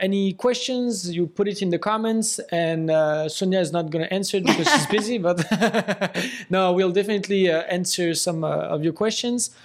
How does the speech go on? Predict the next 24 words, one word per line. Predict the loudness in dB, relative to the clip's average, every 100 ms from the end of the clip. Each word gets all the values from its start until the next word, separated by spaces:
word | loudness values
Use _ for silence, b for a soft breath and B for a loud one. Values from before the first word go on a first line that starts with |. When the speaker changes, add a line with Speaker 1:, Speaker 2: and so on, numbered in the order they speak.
| B B
Speaker 1:
And | -2 0 0 -2 -4 -6 -2
maybe | 2 2 2
I |
see | 0 -4
you | -4
soon | -2 0
on | 0
another | 2 0 0
podcast. | -4 -4 -2 -2 -2 -2
Speaker 2:
I'd | -2
love | 0 -2 -4
to. | -6 -6 -6 -4
Speaker 1:
Yeah, | -2 -2 -2 -6
in | -6 -4
live | 0 0 0 -2 -4
or, | -4 -2 0 -2 -4
or | -4 -2 -2
just | -4 -4 -4 -4
recorded | -4 -4 -4 -4 -6 -4
like | -6
that. | -6 -8 -10 _
Speaker 2:
Okay. | -16 -12 -10 -2
Speaker 1:
All | 2
right. | 2 0